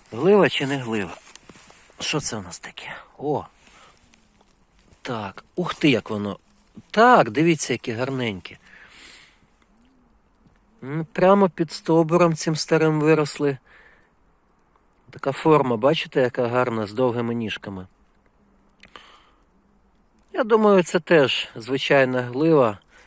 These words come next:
Плев-, Pleurotus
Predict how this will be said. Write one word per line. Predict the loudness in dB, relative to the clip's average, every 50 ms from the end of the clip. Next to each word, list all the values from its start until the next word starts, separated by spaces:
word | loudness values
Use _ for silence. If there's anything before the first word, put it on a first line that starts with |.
| _ _ _ _ _ _ _ _ _ _ _ _ _ _ _ _ _ _ _ _ _ _ _ _ _ -14
Плев-, | -10 -6 -6 -6 -6 -8 -12 _ _ -8
Pleurotus | -4 -2 -2 0 0 0 0 -2 -4 -6 -8 -6 -8 -8